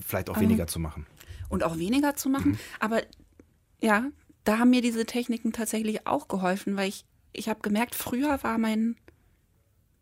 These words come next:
Speaker 2: mein Automatismus, wenn ich in so Überforderungszustände gekommen bin, dann war der Automatismus, ich setz mich hin und ich guck, wie ich's trotzdem schaffe.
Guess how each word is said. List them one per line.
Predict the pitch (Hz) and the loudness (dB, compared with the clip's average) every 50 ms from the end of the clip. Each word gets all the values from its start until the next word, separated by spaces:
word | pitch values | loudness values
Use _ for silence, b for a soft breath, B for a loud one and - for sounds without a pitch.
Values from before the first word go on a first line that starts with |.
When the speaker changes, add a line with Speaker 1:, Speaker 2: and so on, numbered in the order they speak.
| _ _ _ - | _ _ _ -4
Speaker 2:
mein | - 196 202 202 202 196 - | -2 -2 0 0 0 -2 -2
Automatismus, | - 208 220 - 220 208 208 208 - 269 294 - - 302 294 294 - - | -2 -2 -2 0 0 0 0 0 -2 -2 -2 2 4 4 4 4 2 0
wenn | 220 226 233 233 | 0 2 2 2
ich | - 226 226 - - | 0 -2 -4 -6 -6
in | - - 220 220 220 | -2 2 2 2 4
so | 202 202 202 202 | 4 2 2 2
Überforderungszustände | - 196 208 196 190 - - 233 262 269 254 240 220 208 - - - - 220 - - - 190 185 185 180 180 | 2 0 0 -2 -2 0 2 2 2 4 2 2 0 0 0 -2 -2 -4 -4 -4 -2 -2 -2 0 0 0 0
gekommen | 180 180 - - - 175 175 175 | -2 -4 -6 -4 -4 -2 -2 -2
bin, | 175 175 175 190 B B B B B B B | -2 -4 -6 -6 B B B B B B B
dann | - 170 190 | -2 0 0
war | 185 202 | 2 2
der | 214 220 - - | 2 2 2 0
Automatismus, | 202 - 196 196 190 - 240 254 - 277 269 277 - B B B B B B B | 0 0 0 -2 0 0 -2 2 4 4 4 4 2 B B B B B B B
ich | B 202 - | B -4 0
setz | - 208 202 - - | 0 0 0 2 0
mich | 202 190 | 0 0
hin | - 220 247 262 | 2 2 4 4
und | 254 | 4
ich | 233 - | 2 0
guck, | - 226 214 - | 0 0 0 0
wie | 208 | 0
ich's | 208 202 - - | -2 -2 -2 -4
trotzdem | - - 190 190 - - 202 202 | 0 0 0 0 0 0 0 0
schaffe. | 202 - - 180 160 - - 220 | 0 0 -2 -2 -4 -6 -8 -10